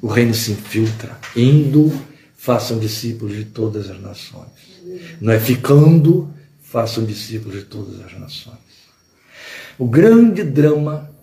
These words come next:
Speaker 1: da liderança evangélica há quinhentos anos de reforma protestante é querer transformar o ide em ficar. O ide ficou confinado a alguns, a alguma meia dúzia que se desloca de família, da cultura e do seu espaço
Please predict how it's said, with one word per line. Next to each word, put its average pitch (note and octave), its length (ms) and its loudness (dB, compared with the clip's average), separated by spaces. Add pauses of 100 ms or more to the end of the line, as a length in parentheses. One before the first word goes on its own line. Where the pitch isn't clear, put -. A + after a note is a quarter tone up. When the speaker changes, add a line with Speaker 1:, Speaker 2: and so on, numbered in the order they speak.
(360)
Speaker 1:
da B2 140 0
liderança C#3 960 2
evangélica B2+ 680 2
há - 20 -6
quinhentos D3+ 880 0
anos B2+ 340 2 (340)
de A2+ 80 -6
reforma B2 540 0
protestante B2+ 800 -6 (540)
é B2+ 120 2
querer C3+ 500 4
transformar B2+ 880 -4
o A#2 120 -2
ide C#3+ 220 0
em C3+ 60 -2
ficar. G#2 460 -6
O B2+ 120 6
ide E3 200 2
ficou C#3+ 300 -2
confinado B2 720 0 (320)
a C3+ 80 -2
alguns, D3 1000 4 (160)
a C3+ 80 -2
alguma F#3 320 4
meia F3+ 260 6
dúzia D#3 560 0 (220)
que D3 80 -12
se D#3 140 -4
desloca D#3+ 400 4
de C#3 80 -2
família, D3 480 2
da - 80 2
cultura E3+ 420 -2
e D#3+ 40 -4
do C#3 60 -6
seu E3 160 0
espaço - 600 -2